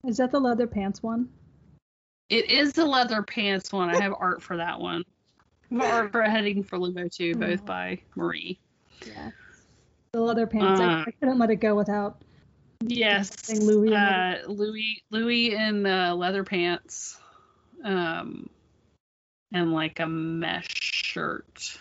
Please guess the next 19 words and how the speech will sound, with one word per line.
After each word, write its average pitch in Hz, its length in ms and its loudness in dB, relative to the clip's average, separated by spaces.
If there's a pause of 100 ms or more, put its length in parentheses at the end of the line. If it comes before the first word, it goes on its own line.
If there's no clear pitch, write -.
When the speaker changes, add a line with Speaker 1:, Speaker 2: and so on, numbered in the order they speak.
(120)
Speaker 1:
Yes. 277 400 -10 (120)
Speaker 2:
And 170 240 -4
no 165 260 -6
shoes. - 800 -12 (180)
Speaker 1:
<laughs> 277 120 -12 (1800)
Speaker 2:
And 196 140 4
then 185 200 4
later 175 300 2
on, 175 180 2
he 170 140 2
wears 160 300 -2
Harry's, - 460 -8 (100)
Harry's 180 380 -4
coat. - 420 -14 (460)
Speaker 1:
Yes. - 600 -20 (1080)
We 262 180 8
recorded 277 520 2 (160)
all 233 280 4
ten 214 500 0